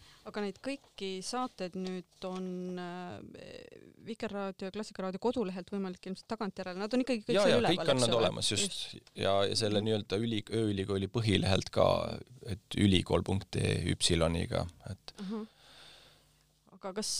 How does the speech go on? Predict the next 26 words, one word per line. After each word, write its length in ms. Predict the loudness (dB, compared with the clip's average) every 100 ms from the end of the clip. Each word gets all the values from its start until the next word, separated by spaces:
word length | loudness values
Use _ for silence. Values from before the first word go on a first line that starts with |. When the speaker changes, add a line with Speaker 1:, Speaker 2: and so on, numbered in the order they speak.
| -2
Speaker 1:
ähm, 180 | -2 -4 -10 -20 -10
kas 240 | -8 -4
on, 240 | -4 -2 -4
äh, 120 | -4
nende 240 | -4 -4 -2
paljude 320 | -2 0 0
aastate 380 | -2 -6 -8 -8
jooksul 240 | -8 -8
olnud, 320 | -6 -4 -6 -6
ähm, 580 | -6 -6 -6 -8 -8 -10 -10
ka 140 | -10
keegi, 280 | -6 -6 -6
kes 200 | -8 -6
on 120 | -4 -2
niimoodi 380 | -2 -4 -6 -6
eriliselt 500 | -2 -2 -2 -4 -4
üllatanud 560 | -2 -2 -4 -6 -6 -6
või 220 | -8 -8
šokeerinud? 640 | -6 -4 -2 -2 -4 -6 -6 -10 -14 -20 -20 -20 -20 -20 -20 _ _ _ 2
Speaker 2:
No 80 | 6
neid 240 | 8 6
on, 180 | 4 2 -2 2
äh, 220 | 2 2 -2 -18 -20 -20 -20 -20 _ -20 _ -8
Speaker 1:
Ilmselt 260 | -6 -6 -8
väga 160 | -8
palju. 260 | -6 -4 -4